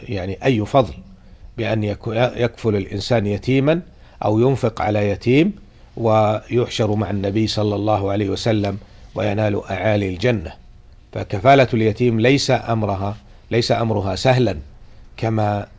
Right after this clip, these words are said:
يتبادر لبعض الناس، بالإضافة إلى ما يرجى من الإنفاق على هذا اليتيم، لأن هذا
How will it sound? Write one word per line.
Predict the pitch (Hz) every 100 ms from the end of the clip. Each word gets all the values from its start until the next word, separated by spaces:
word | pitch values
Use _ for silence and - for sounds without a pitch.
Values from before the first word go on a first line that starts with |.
| -
يتبادر | 113 110 110 113 123 107 95
لبعض | 98 98 113 - - -
الناس، | 107 113 113 - - - - - - - - - - - - - - - - - 127
بالإضافة | 170 - 170 185 185 170
إلى | 160 147
ما | 131 135
يرجى | 139 196 175 120 123 127 123
من | 127
الإنفاق | 123 113 117 123 143 -
على | 101 101
هذا | 110 120
اليتيم، | 104 101 98 131 123 95
لأن | 98 110 110
هذا | 104 113 117 107